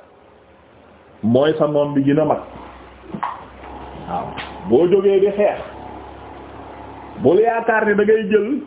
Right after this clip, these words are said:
di fetal ay gaay ci biti. Tàmbaleel nafsaka allati bayna janbay. Sa bakkan bi nga xam ne moo nekk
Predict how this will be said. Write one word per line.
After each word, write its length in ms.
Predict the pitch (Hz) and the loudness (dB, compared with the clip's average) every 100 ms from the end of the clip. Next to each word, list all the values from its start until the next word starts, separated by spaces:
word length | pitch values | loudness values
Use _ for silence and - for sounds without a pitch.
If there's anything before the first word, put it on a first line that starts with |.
| - - - - - - - 131 | -12 -20 -20 -20 -20 -20 -10 2
di 160 | 180 | 4
fetal 380 | 214 240 220 196 190 | 4 2 2 2 2
ay 200 | 180 175 | 2 4
gaay 280 | 180 135 131 | 0 -2 0
ci 60 | 180 | 2
biti. 240 | 185 - - - - - - - | 2 0 -12 -16 -18 -18 -6 0
Tàmbaleel 520 | 151 156 151 147 139 | 0 2 2 2 2
nafsaka 440 | 156 156 160 147 | -2 0 0 2
allati 500 | 143 135 135 151 - 143 | 2 4 4 2 0 0
bayna 320 | 123 123 113 107 | 2 2 2 0
janbay. 360 | 101 92 82 - - - - - - - - - - - - | -2 -2 -6 -8 -14 -16 -18 -18 -18 -18 -18 -18 -18 -18 0
Sa 80 | 170 | 2
bakkan 400 | 175 233 - 220 | 2 2 0 0
bi 80 | 202 | 2
nga 120 | 220 208 | 2 2
xam 160 | 214 | 2
ne 80 | 196 | 2
moo 160 | 190 190 | 2 2
nekk 260 | 185 - | 0 -2